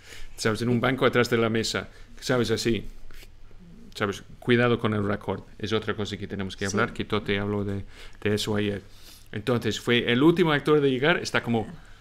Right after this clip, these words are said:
Speaker 1: "Pues, ¿ahora qué hago?". Él está con una manzana, él está mirando por la ventana, y yo, ¿yo qué hago? Y que no. Porque cuando tienes una actividad, conducir,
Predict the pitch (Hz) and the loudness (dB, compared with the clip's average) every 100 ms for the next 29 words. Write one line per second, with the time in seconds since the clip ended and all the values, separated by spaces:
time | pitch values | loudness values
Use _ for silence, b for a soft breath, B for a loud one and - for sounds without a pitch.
0 | B - 107 104 147 208 131 110 208 196 | B -10 -8 -2 0 0 -2 0 0 0
1 | - B B B 123 123 135 120 120 110 | -4 B B B -4 -2 -2 -6 -6 -6
2 | 107 107 104 - 101 101 - b - 160 | -4 -4 -6 -8 -8 -10 -14 b 0 0
3 | 143 135 131 120 120 117 - 110 107 104 | 0 -2 -2 0 0 -2 -2 -2 0 -2
4 | 101 101 117 117 131 - B B 120 113 | -2 -4 -4 -2 -4 -8 B B -2 2
5 | 170 214 113 127 131 123 175 147 104 113 | 2 2 0 -2 0 0 2 0 -4 -6
6 | 107 123 117 - B B B B B - | -6 -4 -4 -8 B B B B B -18
7 | - - - - - 123 - 120 110 117 | -18 -18 -16 -2 2 2 6 6 6 4
8 | 117 113 143 147 147 120 101 113 104 104 | 4 4 2 0 2 0 0 -2 0 -2
9 | 95 - - - 104 101 - 107 98 | -4 -6 -8 -2 0 -2 -4 -4 -4